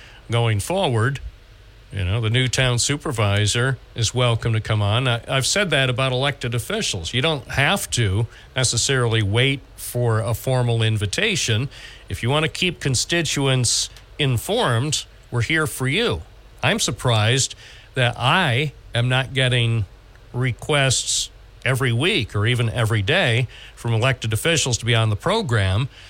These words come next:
so they have an idea or a, an opportunity to provide factual information in a, a setting that exists nowhere else. You would think,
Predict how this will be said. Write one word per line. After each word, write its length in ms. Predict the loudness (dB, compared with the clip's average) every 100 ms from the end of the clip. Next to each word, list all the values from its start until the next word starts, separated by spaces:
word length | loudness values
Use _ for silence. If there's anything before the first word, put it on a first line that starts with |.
| -10
so 160 | -4
they 120 | 0 2
have 180 | 2
an 80 | 2
idea 480 | 2 2 0 0 -2
or 280 | -2 0 0
a, 180 | 0 -2 -4 -10
an 120 | -2 2
opportunity 840 | 2 0 -2 0 0 2 2 0 -4 -20 -20 -20 -14 -4
to 580 | 0 2 2 2 0 -2 -10 -6
provide 760 | -4 0 2 4 4 2 0 -4 -8 -20
factual 760 | -8 0 0 0 -2 -2 0
information 1000 | 0 0 0 0 2 2 0 0 0 0 -4 -12 -20 -20 -20 -10
in 200 | -2 2
a, 420 | 2 2 2 2 -2
a 80 | -2
setting 580 | 0 2 2 2 2 2
that 300 | 2 2 0 -6 -20 -20 -10 -10 -10 -4
exists 460 | -2 2 2 0
nowhere 320 | 2 2 4 2
else. 320 | 2 -2 -2
You 100 | 0
would 160 | -2
think, 640 | -2 0 2 0 -4 -10 -14